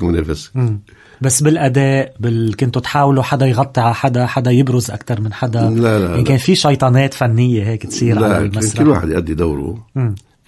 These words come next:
Speaker 1: كل واحد يؤدي دوره. وكل واحد، آه، له جمهوره وله محبينه، يعني. وبالنهاية كان شوشو هو النجم الأول والأخير على المسرح. بتعرف الجيم بريمير دوره جيم بريمير.
Speaker 2: نعم.
Speaker 1: بس هلأ كلهم بيفرشوا لشوشو.
Speaker 2: مم. محرك العمل هو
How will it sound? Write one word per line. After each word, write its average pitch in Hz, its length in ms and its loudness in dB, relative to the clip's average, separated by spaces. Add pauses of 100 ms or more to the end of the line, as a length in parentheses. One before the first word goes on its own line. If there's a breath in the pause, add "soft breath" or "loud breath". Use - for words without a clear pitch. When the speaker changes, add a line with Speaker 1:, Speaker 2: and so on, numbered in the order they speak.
Speaker 1:
كل 107 60 -4
واحد 82 180 -4
يؤدي 78 220 -8
دوره. 76 500 -8 (240)
وكل 90 460 -2
واحد، 92 420 -2
آه، 90 400 2
له 95 120 0
جمهوره 85 420 0
وله 73 440 -6
محبينه، 78 520 -4
يعني. 69 380 -12 (160)
وبالنهاية 110 480 -4
كان 117 160 -4
شوشو 147 340 0
هو 95 220 0
النجم 82 440 -4 (240)
الأول 92 320 -2
والأخير 82 400 -4
على 73 80 -8
المسرح. 71 400 -10 (360)
بتعرف 95 300 -6
الجيم 92 280 -2
بريمير 85 340 -2
دوره 98 280 0
جيم 117 200 2
بريمير. 113 480 2
Speaker 2:
نعم. 120 200 0 (460 soft breath)
Speaker 1:
بس - 180 -12
هلأ 92 320 -4 (580 soft breath)
كلهم 127 360 4
بيفرشوا 98 420 -2
لشوشو. 73 400 -8
Speaker 2:
مم. 110 180 -2 (340 loud breath)
محرك 160 540 0
العمل 131 420 0
هو 180 360 0